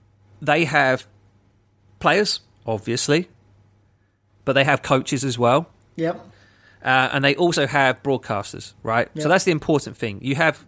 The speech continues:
Speaker 1: kind of, like, things that matter to the game. The game, yeah,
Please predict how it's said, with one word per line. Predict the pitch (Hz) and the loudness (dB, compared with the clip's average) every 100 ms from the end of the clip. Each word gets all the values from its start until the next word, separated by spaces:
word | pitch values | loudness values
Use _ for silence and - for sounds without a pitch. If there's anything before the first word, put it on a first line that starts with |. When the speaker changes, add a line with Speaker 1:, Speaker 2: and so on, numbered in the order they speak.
| - | -12
Speaker 1:
kind | - 190 | -8 -6
of, | 185 | -2
like, | 165 - - - - _ _ - | -2 -2 -12 -20 -20 _ _ -20
things | - 254 220 | -4 -2 2
that | 208 147 | 0 0
matter | 165 175 - | 0 0 -2
to | - 147 | -6 -6
the | |
game. | 131 147 123 | 0 0 0
The | 160 | 0
game, | 240 247 180 | 2 2 2
yeah, | 202 | 0